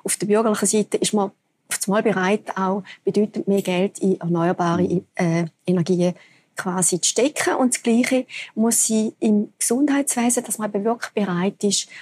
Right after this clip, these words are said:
Speaker 1: alle Abstriche zu machen, dass man einen Kompromiss kann vorsehen und eben so die Kosten
Speaker 2: Mhm.
Speaker 1: in den Griff bekommt.
Speaker 2: Jetzt in dieser Initiative, und es gibt ja einen, einen, äh, indirekten Gegenvorschlag zu dieser Kostenbremsinitiative von deiner Partei.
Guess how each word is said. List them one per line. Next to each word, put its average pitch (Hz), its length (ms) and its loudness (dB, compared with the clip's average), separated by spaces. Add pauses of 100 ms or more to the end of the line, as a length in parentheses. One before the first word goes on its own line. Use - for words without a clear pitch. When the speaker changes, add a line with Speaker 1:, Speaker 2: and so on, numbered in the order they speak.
(440)
Speaker 1:
alle 247 460 2 (120)
Abstriche 208 560 -2
zu - 120 -2
machen, 233 380 -2 (280)
dass 208 180 -2
man 220 80 2
einen 202 60 2
Kompromiss 196 800 0 (160)
kann 202 200 -2
vorsehen 202 580 0 (260)
und 190 140 2
eben 185 200 2
so 160 340 0 (440)
die 185 60 0
Kosten 170 600 -2
Speaker 2:
Mhm. 107 160 -2
Speaker 1:
in 170 80 2
den 156 140 0
Griff 165 200 -4
bekommt. 160 340 -8 (460)
Speaker 2:
Jetzt 127 180 -2
in 131 80 -2
dieser 123 220 4
Initiative, 131 600 2
und 143 80 4
es 123 80 0
gibt 127 140 2
ja 120 100 2
einen, 113 260 2
einen, 101 280 2
äh, 95 280 0
indirekten 98 440 -2
Gegenvorschlag 92 640 -4
zu - 80 -6
dieser 90 180 -2
Kostenbremsinitiative 101 1300 -2
von 92 140 -10
deiner 98 220 -4
Partei. - 480 -8